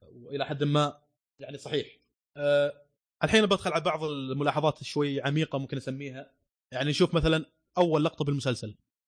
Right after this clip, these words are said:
أول لقطة بالمسلسل بنطلون طاير بالبر، وواحد يسوق كرفان بملابس داخلية، واثنين ميتين ورا بالكرفان. يا أخي، أبي مسلسل يعطيني بداية قوية بالشكل هذا.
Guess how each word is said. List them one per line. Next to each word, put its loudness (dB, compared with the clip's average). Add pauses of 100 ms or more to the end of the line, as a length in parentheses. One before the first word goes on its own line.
(160)
أول 6
لقطة -2
بالمسلسل 0
بنطلون 2
طاير 0
بالبر، 0
وواحد 0
يسوق -2
كرفان 0
بملابس -2
داخلية، 0
واثنين 0
ميتين 0
ورا 2
بالكرفان. -2 (480)
يا 6
أخي، -2
أبي -2
مسلسل -2
يعطيني -2
بداية -2
قوية 2
بالشكل -6
هذا. -10